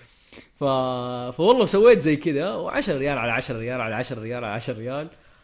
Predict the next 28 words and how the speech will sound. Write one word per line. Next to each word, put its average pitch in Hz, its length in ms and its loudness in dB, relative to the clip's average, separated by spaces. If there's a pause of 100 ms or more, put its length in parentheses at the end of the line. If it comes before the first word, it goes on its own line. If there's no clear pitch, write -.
خرجت 151 440 -4
أتذكر 131 420 -4
من 117 180 -8
ال-، 113 600 -8 (600)
من 117 240 -8
ال-، 113 480 -6
من 117 100 -6
الإيفنت 139 420 -2
هذا، 139 120 0
كان 147 180 -6
اسمه 120 560 -8
جراج 135 240 0
سيل. 113 520 -2 (340)
<laughs> - 480 -4
خرجت 175 320 -6
منه 190 560 -2 (340)
عندي 156 320 -2
تقريبًا 180 720 -2 (120)
ميتين 139 340 2
ريال 113 380 -2
أو 117 360 -8
أربعمية 120 440 -4
ريال. 107 240 -8
أوه، 214 480 -2
ما، 143 60 -10
والله 147 380 -8
ما 127 80 -6
أتذكر. 107 340 -12